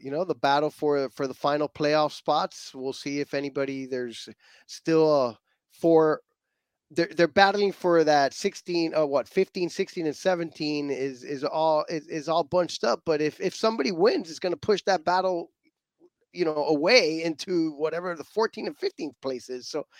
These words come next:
I think there's still a, a, you know, what, five, six races to go, and, uh, there's gonna be someone that's, that's a non-winner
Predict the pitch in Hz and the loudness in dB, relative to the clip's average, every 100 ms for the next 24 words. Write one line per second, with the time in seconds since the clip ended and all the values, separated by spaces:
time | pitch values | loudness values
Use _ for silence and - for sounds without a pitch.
0 | - - 190 202 233 220 202 - 208 170 | -20 -4 0 0 -2 0 -2 2 4 4
1 | 156 165 147 143 127 123 110 - 156 143 | 4 2 2 2 0 0 -2 -2 0 0
2 | - 143 - 147 - 135 - 123 131 127 | -2 -8 -4 -4 -4 -12 -8 0 2 2
3 | 117 110 107 104 - _ _ _ _ _ | -2 -4 -8 -8 -12 _ _ _ _ _
4 | _ _ _ _ _ _ _ _ _ _ | _ _ _ _ _ _ _ _ _ _
5 | _ _ _ _ _ _ _ _ 151 139 | _ _ _ _ _ _ _ _ -2 0
6 | 185 185 143 135 - 127 120 113 113 101 | 0 0 -2 -6 -2 -2 -2 -4 -4 -6
7 | - 123 117 113 - - 123 127 135 131 | -10 -8 -8 -8 -12 -8 -4 0 2 2
8 | 131 131 131 117 110 | 0 -2 -2 -2 -4